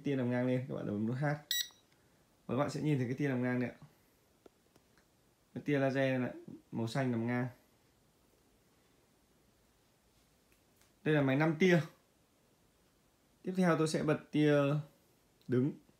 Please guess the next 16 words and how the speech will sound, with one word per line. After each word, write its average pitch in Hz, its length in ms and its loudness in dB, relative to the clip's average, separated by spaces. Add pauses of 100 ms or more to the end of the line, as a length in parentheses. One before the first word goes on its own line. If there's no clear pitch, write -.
(260)
bấm 117 140 0
cái 139 100 0
thứ 151 60 2
nhất 180 300 2 (580)
thì 127 140 -4
các 147 60 0
bạn 131 140 0
thấy 123 140 0
nó 139 60 0
xuất 151 140 -2
hiện 175 160 2
một 117 60 0
cái 120 100 -2
tia 139 140 0
thẳng 120 120 0
đứng. 113 200 -2